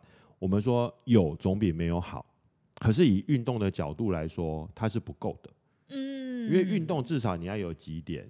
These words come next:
Speaker 1: 你至少时间要够，再来你的强度要够。强度的意思就是说，我们的运动，它有个公式哈，其实大家如果想要知道，可以上网去查。
Speaker 2: 是算心肺那一种？
Speaker 1: 是啊，它要让你的心跳一分钟可以到一百二、一百三。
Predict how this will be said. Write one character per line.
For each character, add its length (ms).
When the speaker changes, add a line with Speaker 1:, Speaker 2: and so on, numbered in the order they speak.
Speaker 1:
你 100
至 140
少 140
时 220
间 180
要 180
够， 260
再 160
来 100
你 120
的 100
强 420
度 200
要 160
够。 260
强 340
度 160
的 160
意 160
思 160
就 140
是 120
说， 160
我 140
们 140
的 160
运 240
动， 200
它 140
有 100
个 140
公 320
式 260
哈， 200
其 180
实 80
大 180
家 140
如 140
果 100
想 260
要 60
知 160
道， 180
可 160
以 60
上 220
网 160
去 100
查。 340
Speaker 2:
是 160
算 240
心 280
肺 240
那 160
一 80
种？ 120
Speaker 1:
是 100
啊， 300
它 160
要 80
让 220
你 100
的 100
心 300
跳 320
一 100
分 300
钟 240
可 140
以 40
到 280
一 80
百 220
二、 240
一 100
百 200
三。 320